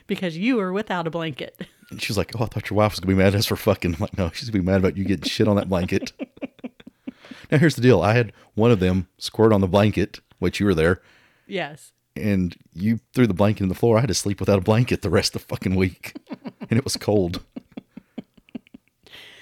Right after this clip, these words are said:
Speaker 1: See?
Speaker 2: Which I did get snuggle up with you, but it's still cold.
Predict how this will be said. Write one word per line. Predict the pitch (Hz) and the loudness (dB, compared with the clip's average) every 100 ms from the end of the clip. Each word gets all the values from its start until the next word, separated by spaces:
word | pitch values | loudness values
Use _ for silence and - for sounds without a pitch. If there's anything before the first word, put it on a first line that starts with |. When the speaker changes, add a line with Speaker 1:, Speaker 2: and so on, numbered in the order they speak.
| _ | _
Speaker 1:
See? | - 226 277 _ | -12 -10 -10 _
Speaker 2:
Which | - | -4
I | 98 | -2
did | 104 | 0
get | 98 82 | -2 -2
snuggle | 101 92 95 | 0 4 4
up | - | 2
with | 82 | -2
you, | 90 | -2
but | 117 | -2
it's | - | -2
still | 113 | -2
cold. | - 95 87 87 | 0 0 0 -6